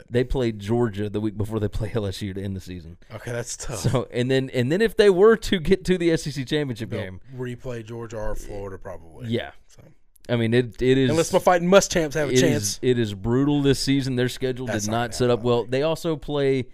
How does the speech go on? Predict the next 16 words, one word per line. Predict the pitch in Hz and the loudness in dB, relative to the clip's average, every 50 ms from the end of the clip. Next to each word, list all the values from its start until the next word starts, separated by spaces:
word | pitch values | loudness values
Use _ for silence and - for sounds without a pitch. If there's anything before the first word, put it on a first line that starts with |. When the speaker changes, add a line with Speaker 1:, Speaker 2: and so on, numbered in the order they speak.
| - - - - - | -18 -20 -20 -16 -10
Speaker 2:
at | - 123 131 139 - - | -8 -8 -8 -8 -10 -12
Clemson | - - 139 139 135 - 139 139 | -8 -6 -6 -6 -6 -6 -4 -4
this | 135 131 - 143 | -4 -4 -2 -2
year. | 139 139 139 131 123 - - - - - - - - - - - - | -2 0 0 -2 -2 -4 -8 -16 -20 -20 -20 -20 -20 -20 -20 -12 -4
Like, | - 113 110 107 - - - - _ _ _ _ _ - - - - | -2 -2 -2 -4 -6 -14 -20 -20 _ _ _ _ _ -20 -20 -14 -12
t-, | - - - - | -12 -12 -6 4
Texas | - 165 175 156 139 143 | 4 4 4 4 2 2
A | 165 151 | 2 2
and | 143 143 | 2 2
M | 139 127 | 0 0
is | 120 - | 0 2
Speaker 1:
All | 170 170 | 4 4
Speaker 2:
tough. | 160 139 | 4 4
Speaker 1:
right, | 127 123 117 - - - - | 2 -4 -8 -12 -18 -12 -2
all | 156 160 160 | 0 0 0
right. | 135 117 | 0 -4